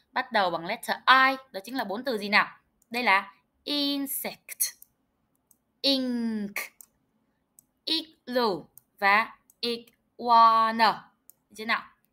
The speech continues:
Ở cột J is for, con sẽ điền bốn từ bắt đầu bằng letter J. Đó chính là chat, jam, juice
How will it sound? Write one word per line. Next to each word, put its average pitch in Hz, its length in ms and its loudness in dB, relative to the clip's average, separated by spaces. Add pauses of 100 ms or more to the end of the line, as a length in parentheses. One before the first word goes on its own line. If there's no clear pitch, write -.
(140)
Ở 180 120 -12
cột 196 280 -4 (520)
J 262 480 -6 (120)
is 202 340 -8 (280)
for, 214 580 -2 (300)
con 220 120 -14
sẽ 233 80 -14
điền 220 260 -10
bốn 180 200 -8
từ 240 120 -8
bắt 233 200 -8
đầu 214 120 -6
bằng 175 160 -12
letter 202 280 -14
J. 262 500 -2
Đó 196 160 -10
chính 226 140 -10
là 233 440 4 (500)
chat, 262 260 6 (1700)
jam, 196 680 0 (1300)
juice 277 760 -4